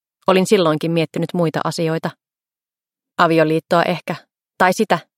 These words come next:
miten valo osui ohitseni kulkevan naisen rinnalla lepäävään koruun. Minä vilkaisin häntä,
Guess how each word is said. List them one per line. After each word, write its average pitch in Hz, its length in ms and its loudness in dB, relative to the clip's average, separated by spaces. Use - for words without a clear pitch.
miten 185 280 2
valo 190 240 4
osui 170 280 0
ohitseni 170 460 -2
kulkevan 170 420 0
naisen 170 320 0
rinnalla 160 380 0
lepäävään 160 540 -2
koruun. 160 420 -2
Minä 165 200 4
vilkaisin 160 480 0
häntä, 170 260 -4